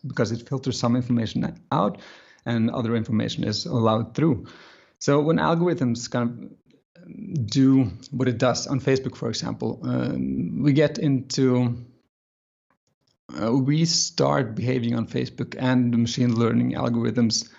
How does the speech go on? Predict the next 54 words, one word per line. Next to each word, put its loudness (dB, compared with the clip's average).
learn 2
what 0
we 0
like, -2
what -6
we 0
dislike, 0
what -4
we -8
spend -2
a -2
lot 0
of -8
time -2
on, 4
for 0
example, 0
and 4
that 0
kind -2
of -10
leads 0
it -2
to 2
adapt -2
its -4
filtering 0
mechanisms. -2
And 4
we -4
can 4
also 2
do -2
it, -6
uh, -2
consciously, -4
and 0
we -4
can -2
click 0
and 0
we -4
can 0
say 0
what -2
we -2
want 0
and 2
what -4
we -6
don't -4
want, 0
for 0
example. -2